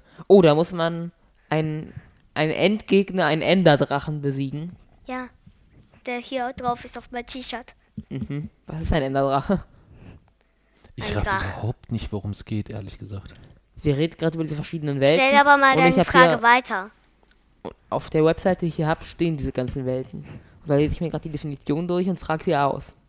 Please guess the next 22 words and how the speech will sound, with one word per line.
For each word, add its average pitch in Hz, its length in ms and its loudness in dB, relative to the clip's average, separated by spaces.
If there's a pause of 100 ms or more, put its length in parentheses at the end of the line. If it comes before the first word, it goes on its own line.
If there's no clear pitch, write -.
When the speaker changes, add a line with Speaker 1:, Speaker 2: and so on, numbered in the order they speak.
(640)
Speaker 3:
Okay. 104 320 0 (2750)
Also, 104 340 0
ich 110 140 -4
hab - 140 -2
verstanden, 139 720 -2 (640)
man 113 220 2
ba-, - 100 -4
kann 123 220 0
in 117 180 0
Minecraft 107 580 -2
Welten 101 480 -2
bauen. 98 380 -2
Man 110 160 -4
kann 113 220 0
auf 110 160 -8
dem 104 160 -2
Crafting 107 640 -2
Table 107 360 0
verschiedenste 107 680 -4
Sachen 104 340 -2
sich 92 280 -6
produzieren. 98 760 -6